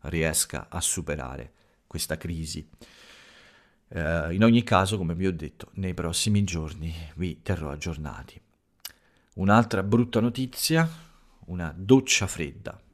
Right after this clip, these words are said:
per Berrettini, il nostro tennista, eh, più, eh, dotato, più, più bravo in questo momento. È stato battuto da Nadal agli Open d'Australia, quindi non andrà in finale. Si ferma alla semifinale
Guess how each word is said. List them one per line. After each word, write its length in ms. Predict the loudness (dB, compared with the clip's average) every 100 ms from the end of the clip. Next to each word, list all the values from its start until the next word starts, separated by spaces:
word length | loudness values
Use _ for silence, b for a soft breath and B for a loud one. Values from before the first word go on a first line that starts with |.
| _
per 200 | -4 -2
Berrettini, 920 | -2 -4 -2 -2 -2 -6 -4 -4 -6 -12 _
il 120 | -12 -8
nostro 600 | -6 -8 -8 -8 -10 -18 _ _
tennista, 680 | -4 -2 -2 -4 -6 -8 B B B -18
eh, 140 | -14 -12
più, 300 | -4 -2 -2 -4 B _
eh, 60 | -16 -14 -14
dotato, 640 | -2 4 4 4 0 -2 -6
più, 480 | -4 -8 -8 -12 -14
più 140 | -10 -2
bravo 380 | 0 0 0
in 80 | -4
questo 280 | -4 -4 0
momento. 680 | 2 4 4 0 -6 -12 _ _ B B B B B B B
È 100 | 2
stato 320 | 8 8 8
battuto 580 | 6 4 4 2 4 2
da 120 | 0
Nadal 560 | 0 2 2 2 -4 -8
agli 260 | -4 2
Open 280 | 4 2 0
d'Australia, 680 | -2 -2 -4 -4 -6 -10 -14 _ _
quindi 460 | _ -8 -6 -8 -12 _ _ _ _
non 200 | 2 4
andrà 260 | 2 -2
in 120 | -4 -8
finale. 460 | -10 -10 -12 -16 -20 _ _ _ _
Si 200 | -10 -2
ferma 420 | 2 2 0 -4
alla 140 | -6
semifinale 640 | -4 -2 0 0 -2 -6